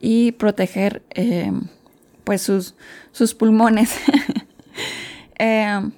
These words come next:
y, y pues sí, o sea, la ley de espacio libre de humo muchas veces no se respeta, como ya les dije,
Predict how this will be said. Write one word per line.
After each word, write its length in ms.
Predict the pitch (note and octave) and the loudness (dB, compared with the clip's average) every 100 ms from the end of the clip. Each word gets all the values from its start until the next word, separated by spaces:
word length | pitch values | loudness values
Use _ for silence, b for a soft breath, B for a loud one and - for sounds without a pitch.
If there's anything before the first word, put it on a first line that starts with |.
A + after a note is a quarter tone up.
| _ - - - | _ -20 -20 -12
y, 600 | - A#3+ A#3+ A#3+ B3 A#3 - _ | -2 2 2 2 2 -2 -8 _
y 120 | A#3 | -4
pues 200 | A3+ B3 | 0 -2
sí, 80 | B3 | 0
o 80 | G#3+ | 0
sea, 140 | G#3 | 0
la 120 | G3+ G#3 | 0 0
ley 220 | A3+ A#3 | 2 2
de 80 | B3+ | 0
espacio 380 | C4 A#3 A#3 | 0 -2 0
libre 340 | G#3+ A3+ A3 A3 | 0 0 2 0
de 140 | G#3+ | 0
humo 240 | G3+ G#3 G#3+ | -2 -2 -2
muchas 320 | G#3 A#3 G#3+ | -4 -4 -4
veces 180 | G#3 G3+ | -4 -4
no 160 | G#3 | -4
se 140 | G3+ F#3 | -4 -6
respeta, 420 | F3+ - F#3+ - | -2 -2 -2 -2
como 220 | G3+ F#3+ | 0 0
ya 100 | F#3 | 0
les 180 | F3+ F3+ | -2 -2
dije, 380 | A#3 B3+ C#4 | -4 0 -2